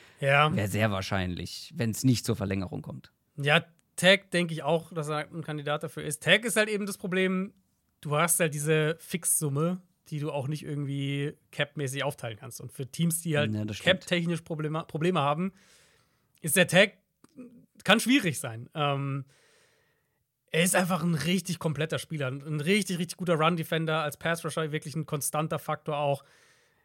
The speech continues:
Speaker 1: Er wird, äh, achtundzwanzig im Dezember, also er ist genau zwischen,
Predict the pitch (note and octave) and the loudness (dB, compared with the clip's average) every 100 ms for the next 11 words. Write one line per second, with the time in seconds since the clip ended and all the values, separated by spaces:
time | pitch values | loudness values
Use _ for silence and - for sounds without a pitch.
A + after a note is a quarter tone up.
0 | _ _ _ _ _ _ _ _ _ _ | _ _ _ _ _ _ _ _ _ _
1 | - D#3+ C3 G#3 A#3+ - - - D#3+ D#3 | -4 -2 6 6 6 -2 -10 0 4 6
2 | D#3 F#3 - E3+ D#3 G#3+ - A#3 A3+ A#3 | 8 6 6 -2 0 0 0 -6 -2 0
3 | G3 D3+ E3+ E3+ E3 E3 F#3+ F#3+ - D3+ | 2 4 2 2 4 6 4 2 -2 0
4 | G#3+ A3 G#3+ A3 A3+ | 2 2 0 0 -4